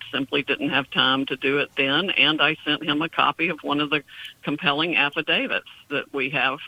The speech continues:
in the case. And apparently that wasn't sufficient for him. He was having a little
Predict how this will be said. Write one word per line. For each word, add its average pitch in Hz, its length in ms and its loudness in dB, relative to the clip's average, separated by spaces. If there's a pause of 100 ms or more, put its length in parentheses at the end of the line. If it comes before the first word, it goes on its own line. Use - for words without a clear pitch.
in 135 100 -2
the 151 80 -2
case. 180 380 0 (960)
And 123 80 -2
apparently 143 560 0
that 143 260 0 (100)
wasn't 147 400 -4
sufficient - 540 -4
for 92 100 -4
him. 107 300 -2
He 123 140 -2
was 127 160 -6
having 131 320 0
a - 20 -4
little 127 320 -4